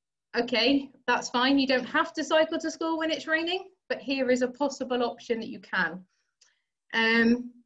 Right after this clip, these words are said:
one of our problems is cycle storage. We know that lots of students cycle, um, but, and also with our year groups being in bubbles, trying to separate them is not easy.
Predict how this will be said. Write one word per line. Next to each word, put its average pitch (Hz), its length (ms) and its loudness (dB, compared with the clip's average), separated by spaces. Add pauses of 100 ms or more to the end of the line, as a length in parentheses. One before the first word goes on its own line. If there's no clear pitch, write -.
(800)
one 311 300 2
of 285 100 0
our 285 160 2
problems 277 500 2
is 269 380 0 (100)
cycle 269 460 -2
storage. 262 640 0 (120)
We 254 200 -2
know 262 240 0
that 254 160 -4
lots 240 280 -4
of 233 60 -8
students 247 540 -4
cycle, 247 640 0 (500)
um, 214 520 0 (880)
but, - 420 0 (380)
and 247 140 2
also 269 340 2
with 247 160 -2
our 240 140 0
year 254 240 0
groups 262 220 -8
being 226 220 -6
in 208 140 -10
bubbles, 320 500 -2 (800)
trying 262 240 0
to 254 100 -4
separate 262 680 -2
them 311 280 0 (120)
is 226 160 -6
not 226 200 -2
easy. 294 520 0